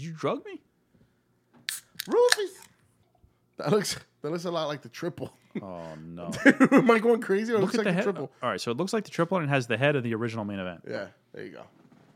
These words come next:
Speaker 1: Again, a gigantic off-weight head.
Speaker 2: You
Speaker 1: A
Speaker 2: forgot
Speaker 1: healthy
Speaker 2: to mention that the label has, like, a fucking rocket,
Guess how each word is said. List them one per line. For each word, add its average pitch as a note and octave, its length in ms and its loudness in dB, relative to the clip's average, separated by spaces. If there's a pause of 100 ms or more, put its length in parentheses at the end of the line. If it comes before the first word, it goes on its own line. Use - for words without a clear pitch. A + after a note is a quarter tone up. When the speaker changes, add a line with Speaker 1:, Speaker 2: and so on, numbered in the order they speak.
(1600)
Speaker 1:
Again, A#2+ 380 -2
a G#2 80 -2
gigantic A#2+ 840 2
off-weight A#2 380 -2
head. G#2+ 220 -6 (2250)
Speaker 2:
You D#3 80 -8
Speaker 1:
A C3+ 40 -6
Speaker 2:
forgot D3+ 120 2
Speaker 1:
healthy C#3+ 220 8
Speaker 2:
to C#3+ 40 6
mention D3+ 300 2
that C#3 140 -4
the B2 240 -6
label B2 380 -6
has, A#2 240 -8
like, A#2 80 -12
a G#2 100 -12
fucking A#2 440 -10
rocket, A#2+ 440 -8